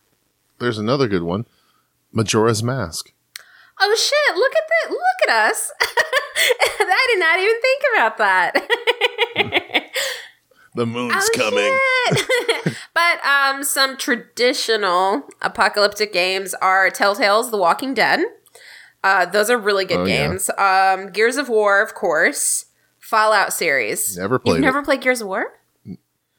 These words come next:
Speaker 2: What?
Speaker 1: Nope.
Speaker 2: I think you would actually
Speaker 1: I ha-, I own it.
Speaker 2: <laughs> I, I know.
Speaker 1: I, I, I just haven't played it 'cause I got tied up in, you know, Doom and Majora's Mask.
Speaker 2: <laughs>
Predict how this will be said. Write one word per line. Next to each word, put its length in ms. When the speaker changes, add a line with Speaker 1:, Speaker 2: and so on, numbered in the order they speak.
Speaker 2:
What? 140
Speaker 1:
Nope. 180
Speaker 2:
I 80
think 180
you 120
would 80
actually 340
Speaker 1:
I 60
ha-, 80
I 160
own 200
it. 60
Speaker 2:
<laughs> 0
I, 200
I 120
know. 440
Speaker 1:
I, 140
I, 60
I 140
just 160
haven't 200
played 220
it 140
'cause 260
I 220
got 220
tied 260
up 160
in, 100
you 80
know, 180
Doom 320
and 220
Majora's 360
Mask. 340
Speaker 2:
<laughs> 140